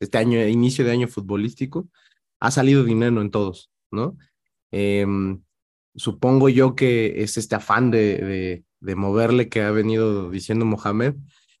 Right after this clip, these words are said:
pero sí creo que en, en el tema de, de los dos de, de los dos delanteros, él se vería muy beneficiado, porque yo creo que si algo sí hemos podido ver de, de, del Toro, aun con que no ha sido tan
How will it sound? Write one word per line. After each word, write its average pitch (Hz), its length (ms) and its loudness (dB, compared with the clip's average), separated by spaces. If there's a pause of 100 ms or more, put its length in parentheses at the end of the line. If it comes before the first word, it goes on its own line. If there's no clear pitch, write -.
(120)
pero 117 180 4
sí 135 180 -2
creo 143 240 4
que 143 80 2
en, 127 100 2
en 110 220 -2
el 107 100 0
tema 127 260 2
de, 110 200 0
de 98 180 -6
los 101 180 -4
dos 120 180 2
de, 127 200 0
de 104 140 -2
los 104 140 0
dos 131 140 0
delanteros, 123 680 0
él 131 200 0
se 151 120 2
vería 123 280 4
muy 131 220 6
beneficiado, 113 720 0
porque 107 380 -4 (440)
yo 131 120 4
creo 156 160 2
que 156 100 2
si 151 160 2
algo 160 200 4
sí 165 140 2
hemos 165 220 4
podido 143 380 4
ver 143 220 2
de, 123 320 0
de, 98 560 -4
del 95 200 -4
Toro, 143 380 2 (260)
aun 131 380 2
con 143 240 4
que 135 140 2
no 131 220 6
ha 151 60 2
sido 147 300 0
tan 143 540 2